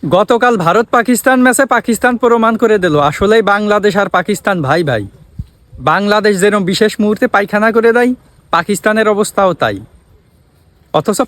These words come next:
পাকিস্তানের কিন্তু সুযোগ আছে, তাদের ভালো ভালো প্লেয়ার থাকতেও তারা বসায় রাখে। বাবর আজমের মতো প্লেয়ার, মোহাম্মদ রিজওয়ানের মতো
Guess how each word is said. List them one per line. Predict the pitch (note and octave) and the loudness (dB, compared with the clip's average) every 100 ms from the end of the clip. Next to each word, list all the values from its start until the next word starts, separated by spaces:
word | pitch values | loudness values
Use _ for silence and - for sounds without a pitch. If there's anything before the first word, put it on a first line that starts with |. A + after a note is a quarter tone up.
| F#3+ | -2
পাকিস্তানের | G3+ A3 - B3+ B3+ | 0 -2 0 0 2
কিন্তু | B3+ A#3 | 0 0
সুযোগ | - F#3 G#3+ A#3 | 0 0 0 2
আছে, | F#3 E3+ | 0 -2
তাদের | F3+ F#3 G3+ | -2 -2 -2
ভালো | D3+ E3 G#3+ | 0 0 0
ভালো | G#3+ G#3+ | 0 0
প্লেয়ার | G#3 G3+ G#3 G3+ | 0 2 0 0
থাকতেও | G#3 - G#3 | -4 -2 -4
তারা | G3 G3 | -2 -2
বসায় | F3+ E3 D3+ C#3+ | -2 0 0 -2
রাখে। | B2+ | -2
বাবর | B2 E3 F#3 F#3 | -2 0 2 0
আজমের | F3 F3+ F3+ | 0 0 0
মতো | F3 F3 | -2 -2
প্লেয়ার, | D#3+ F3 F3 E3+ E3 - _ _ - | -2 -2 0 0 0 -4 _ _ -4
মোহাম্মদ | D#3+ F3 D#3+ | 0 0 0
রিজওয়ানের | F3 E3 F3 F3+ F3 | 0 0 0 0 -2
মতো | E3+ | -4